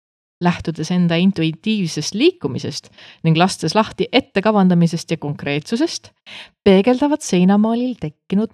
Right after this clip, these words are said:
mustrid juhitud joont või siis täieliku juhuse ja loogika puudumist. Maali figuurid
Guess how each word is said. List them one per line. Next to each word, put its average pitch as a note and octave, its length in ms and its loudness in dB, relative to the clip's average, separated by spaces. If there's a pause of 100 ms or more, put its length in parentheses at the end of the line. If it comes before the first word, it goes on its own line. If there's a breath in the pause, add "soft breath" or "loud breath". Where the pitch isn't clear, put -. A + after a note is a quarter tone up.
mustrid - 480 -6
juhitud E3+ 400 -6
joont D#4+ 560 -6
või D#4 400 4
siis C4 340 -2
täieliku F#3 540 -2
juhuse D#3+ 560 -2
ja D3 160 -6
loogika C#3 480 -8
puudumist. - 680 -10 (1200 loud breath)
Maali G#3+ 320 2
figuurid E3 840 -4